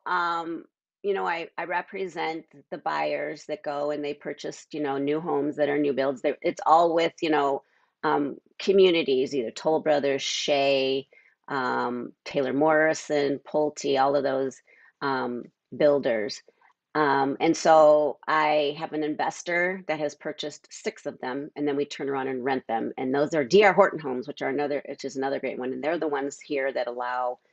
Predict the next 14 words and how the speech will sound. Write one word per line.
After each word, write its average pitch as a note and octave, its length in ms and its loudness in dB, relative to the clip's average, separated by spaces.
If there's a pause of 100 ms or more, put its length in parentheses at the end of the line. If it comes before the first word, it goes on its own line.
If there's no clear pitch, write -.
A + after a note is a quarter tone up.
(540)
people G3+ 200 6
to F#3+ 80 2
come F3+ 180 4
into E3 140 4
the D#3 80 2
community, D3+ 640 0 (220)
investors D3 540 2
buy C#3+ 260 2
homes C#3+ 280 -2
and C3 120 -2
then B2 140 -2
rent B2 240 -4
them. B2+ 120 -10
So - 160 -10